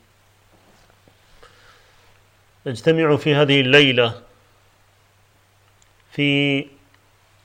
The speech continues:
أولى هذه المجالس التي تتعلق بشرح رسالة نافعة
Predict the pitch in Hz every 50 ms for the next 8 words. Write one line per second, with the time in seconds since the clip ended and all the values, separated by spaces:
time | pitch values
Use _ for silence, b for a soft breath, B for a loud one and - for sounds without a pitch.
0 | _ _ _ _ _ _ _ _ _ - 143 139 143 143 139 139 135 123 131 143
1 | 139 131 127 127 127 123 123 127 113 127 131 131 127 117 113 113 - - - -
2 | - - _ _ _ _ _ _ _ _ _ _ _ _ - - - - - _
3 | - - - - - - - _ _ _ _ _ _ - - - 156 147 143 139
4 | 135 143 139 135 - 135 - 135 123 127 143 139 135 135 135 135 - 143 139 139
5 | 139 139 127 123 123 113 - 143 139 127 117 - - 135 131 131 139 139 - _
6 | _ _ _ _ _ _ _ _ b b b b b b b b b b b b
7 | b b b b _ _ _ _ _ _ _ _ _ _ _ _ _ _ _ _
8 | - 160 156 - 175 160 151 147 127 - 139 127 127 131 139 135 - 147 135 127
9 | 135